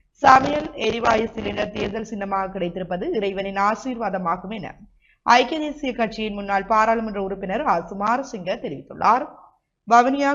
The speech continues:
குடிவரவு குடியகர்வு திணைக்கள அலுவலகம் புதிய இடத்தில் திறந்து வைப்பு என்கிறதான படத்துடன் கூடிய ஒரு செய்தி பிரசுரமாக இருக்கின்றது. மன்னார் பெண்ணின் மரணம் சுகாதார அமைச்சுக்கு கடிதம். மன்னார் மாவட்ட பொது வைத்தியசாலையில்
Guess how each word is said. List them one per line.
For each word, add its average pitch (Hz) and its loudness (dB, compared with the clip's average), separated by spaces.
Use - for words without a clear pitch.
குடிவரவு 220 0
குடியகர்வு 190 -2
திணைக்கள 196 -2
அலுவலகம் 208 -2
புதிய 202 -2
இடத்தில் 190 -4
திறந்து 254 -2
வைப்பு 240 -2
என்கிறதான 180 -4
படத்துடன் 196 -6
கூடிய 175 -6
ஒரு 180 -8
செய்தி 233 -6
பிரசுரமாக 156 -8
இருக்கின்றது. 180 -4
மன்னார் 269 2
பெண்ணின் 226 0
மரணம் 208 0
சுகாதார 190 4
அமைச்சுக்கு 233 -6
கடிதம். 135 -4
மன்னார் 196 0
மாவட்ட 185 -2
பொது 190 -2
வைத்தியசாலையில் 185 -2